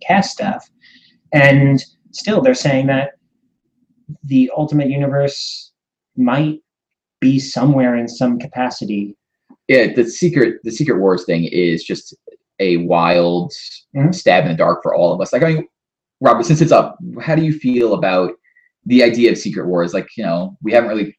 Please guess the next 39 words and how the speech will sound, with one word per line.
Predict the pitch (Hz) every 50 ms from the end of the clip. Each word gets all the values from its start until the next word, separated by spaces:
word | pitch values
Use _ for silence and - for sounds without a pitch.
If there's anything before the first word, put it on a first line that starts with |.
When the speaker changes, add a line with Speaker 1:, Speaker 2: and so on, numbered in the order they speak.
| _ _ -
Speaker 2:
got, | 101 90 - - - - -
obviously | 98 104 104 98 - 110 -
talking | - - 107 - 107 98
to, | - -
uh, | 90 90
talked | - - 135 - -
about | 92 90 85 82
it | 76 90
yet. | 92 98 - - -
So | - - 113 110
what | 107 107 107 110 120 143
do | 156
you | 156 156 151
think, | - 143 131 - - - - - _ _ _ _ _ _
what | - 156
do | 170
you | 160
think | 175 156
of | 117 101
the | 175 160
whole | 110 92 85
thing? | - - 71 - - - _ _ _ _ _ _ _ _ _ _
Speaker 1:
I'm, | 113 117 117 120 120 123 120 120 113 110 - - - _ _ _ _ - 120 - _ _ _ _ _ _ _ _ _ _ _ _ _ _
I | 123 117
love | 113 - 220 254
it. | - - - _ _ - - - - - - 185 165 156 165 - - 240 165 - - - -
<laughs> | _
I | - 160
mean, | 160 160 151 151
honestly, | 156 151 156 160 156 - 170 165 156 160 - _ _ _ _ _ _ _ _ _ - - - - - - _ _ - - - _ _ _ _ _ -
if, | 175 151 - -
if | - 175 - -
you've | 165 175 151
been | 175 175 170
reading | 156 151 147 147 139
Avengers | 131 127 131 127 127 127 123 127
and | 127
New | 123 120 117
Avengers, | 113 117 113 110 110 110 107 107 - - - - -